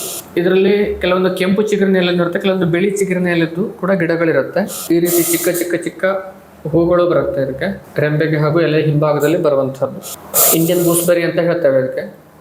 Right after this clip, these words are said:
ಬೊಟಾನಿಕಲ್ ನೇಮು ಫಿಲಾಂಥಸ್ ಎಂಬ್ಲಿಕಾ ಅಥವಾ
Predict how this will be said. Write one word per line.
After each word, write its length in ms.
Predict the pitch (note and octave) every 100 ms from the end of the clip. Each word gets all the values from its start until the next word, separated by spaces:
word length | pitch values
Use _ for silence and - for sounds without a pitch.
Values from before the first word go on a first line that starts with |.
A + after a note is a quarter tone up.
| - -
ಬೊಟಾನಿಕಲ್ 400 | D3+ D3 D#3 D#3
ನೇಮು 360 | D#3 D#3 G3+ - - -
ಫಿಲಾಂಥಸ್ 720 | - D#3+ D#3+ D#3+ F#3 F3+ -
ಎಂಬ್ಲಿಕಾ 400 | D3 C3+ C3+ C3
ಅಥವಾ 640 | - - - E3 G#3 -